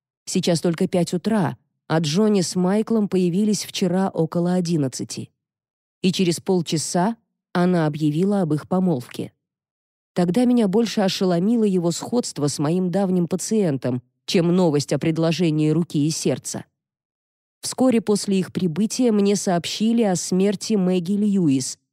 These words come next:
и я отправилась в четырёхчасовой путь домой,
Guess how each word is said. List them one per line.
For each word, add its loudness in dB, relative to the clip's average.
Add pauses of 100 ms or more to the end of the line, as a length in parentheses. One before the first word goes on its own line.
(120)
и 2
я 4
отправилась 2
в -16
четырёхчасовой 0
путь -4
домой, 2